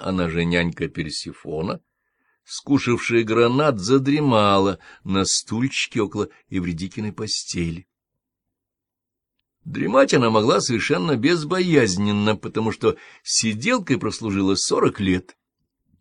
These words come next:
Кажется, это вообще была единственная сиделка не только на отделении, но и на весь институт.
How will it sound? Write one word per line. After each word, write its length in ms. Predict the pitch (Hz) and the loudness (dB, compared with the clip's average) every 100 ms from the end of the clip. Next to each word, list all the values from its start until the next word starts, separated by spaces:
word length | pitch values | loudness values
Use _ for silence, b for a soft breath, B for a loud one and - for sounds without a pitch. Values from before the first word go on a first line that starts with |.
| _ | _
Кажется, 720 | - 110 107 101 87 - 101 - _ _ _ _ _ - | -4 0 2 2 2 2 2 -2 _ _ _ _ _ -10
это 240 | 85 85 | -8 0
вообще 520 | 101 95 - - 92 | 2 2 -2 0 2
была 180 | 95 98 | 2 4
единственная 960 | 98 101 85 90 95 92 - 107 107 104 | 4 0 -2 -2 0 -2 -2 0 0 0
сиделка 640 | - 120 101 95 90 101 | -4 -4 2 2 2 0
не 140 | 95 85 | -2 0
только 420 | 98 98 113 104 B | 0 0 0 -2 B
на 220 | - 104 104 | -4 0 0
отделении, 500 | 98 98 104 95 90 | 0 -2 2 2 2
но 100 | 92 | 0
и 80 | |
на 80 | 92 | 2
весь 260 | 95 98 - | 2 0 -2
институт. 1000 | 104 92 - 113 98 - 104 98 - | -2 -4 -6 -6 -6 -4 -4 -4 -10